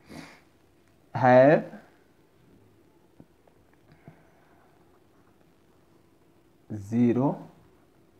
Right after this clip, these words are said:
frequency। यानी ऐसे कोई भी स्टूडेंट नहीं है जिन्होंने,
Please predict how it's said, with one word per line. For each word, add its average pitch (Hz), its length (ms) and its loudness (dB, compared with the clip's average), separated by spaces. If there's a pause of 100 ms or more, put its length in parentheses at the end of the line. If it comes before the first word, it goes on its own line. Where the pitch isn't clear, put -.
(420)
frequency। 107 960 -10 (1700)
यानी 151 160 2
ऐसे 160 260 0
कोई 151 220 6
भी 165 120 4
स्टूडेंट 170 260 4
नहीं 170 100 4
है 175 100 0
जिन्होंने, 156 520 0